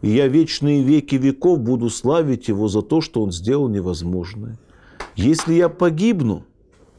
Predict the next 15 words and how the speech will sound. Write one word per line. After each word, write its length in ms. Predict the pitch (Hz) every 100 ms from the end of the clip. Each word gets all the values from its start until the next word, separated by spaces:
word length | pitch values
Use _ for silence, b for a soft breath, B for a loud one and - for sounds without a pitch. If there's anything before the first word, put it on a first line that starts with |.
| _ _ _ _
то 120 | -
так 320 | - - - 92
мне 200 | 104 113
и 20 |
надо, 320 | 127 151 95
потому 340 | - - 95
что 160 | 92 107
очевидно, 680 | - - 104 95 160 127 90
что 280 | - 90
как 260 | 82 110 -
такая 340 | 98 - 98
тварь 380 | 90 85 98 139
может 400 | 82 73 71 69
жить 380 | - 90 85 - _ - - - b b b b b _ _ _ -
вечно. 560 | 92 85 - - -